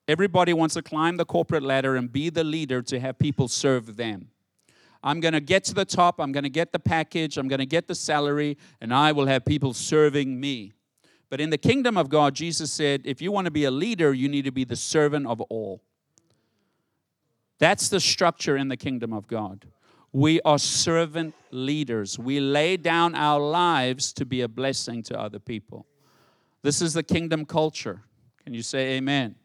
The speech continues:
And I'll end with James chapter two, verse eight, which is the royal law of the kingdom.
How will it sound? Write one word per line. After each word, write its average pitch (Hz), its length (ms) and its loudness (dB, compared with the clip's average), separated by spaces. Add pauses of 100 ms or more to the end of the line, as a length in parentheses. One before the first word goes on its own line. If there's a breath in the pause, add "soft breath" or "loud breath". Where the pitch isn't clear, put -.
(760 soft breath)
And 143 140 0
I'll 147 140 4
end 170 180 0
with 165 140 0
James 165 340 2
chapter 160 320 0
two, 175 220 0
verse 147 340 2
eight, 160 320 0 (680 soft breath)
which 139 180 -2
is 127 140 0
the 143 120 2
royal 160 560 6
law 151 180 4
of 139 120 -4
the 135 80 -2
kingdom. 170 640 -2